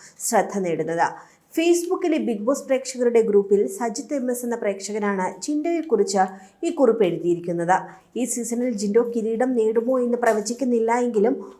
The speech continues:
ഓരോ പോയിന്റിലും ജിൻഡോ മാറ്റിയ കളിയുടെ രീതിയാണ് സജിത്ത് പറയുന്നത്. കുറിപ്പിന്റെ പൂർണ്ണ രൂപം ഇങ്ങനെയാണ്. ഷോയുടെ തുടക്കത്തിൽ ദുർബലരായ മത്സരാർത്ഥികളുടെ കൂട്ടത്തിലുണ്ടായിരുന്ന ആളായിരുന്നു ജിൻഡോ.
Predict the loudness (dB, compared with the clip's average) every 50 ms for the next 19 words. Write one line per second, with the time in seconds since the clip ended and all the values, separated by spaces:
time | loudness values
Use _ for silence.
0 | _ 2 4 6 6 6 4 4 2 2 2 2 2 0 0 2 2 2 4 2
1 | 0 -2 -2 0 0 0 0 0 0 -2 -2 -2 -2 -2 -2 0 2 2 2 2
2 | 2 0 0 0 -2 -2 -2 -4 -4 -2 2 4 6 6 6 4 2 0 -2 -6
3 | -6 -4 -4 -2 -2 -2 -2 -2 -2 -2 -2 2 4 4 4 4 2 -2 -2 0
4 | 0 0 0 -2 -6 -14 _ _ _ _ 4 4 4 4 4 4 2 2 4 4
5 | 4 4 4 4 4 2 2 2 0 0 0 0 0 0 0 0 2 2 2 0
6 | 0 -4 -10 -20 _ _ _ _ -4 2 4 4 6 6 4 4 4 2 2 2
7 | 4 2 2 2 0 2 2 2 2 2 -2 -6 -12 -16 -20 _ _ _ 2 4
8 | 4 4 4 6 6 6 8 8 6 6 4 4 6 6 6 6 4 2 2 2
9 | 2 2 2 0 0 0 0 0 -2 -2 -2 0 0 2 2 4 4 4 6 4
10 | 4 2 2 4 4 4 4 4 2 0 0 -2 -2 -4 -4 -4 -4 -2 0 0
11 | 0 -2 -4 -8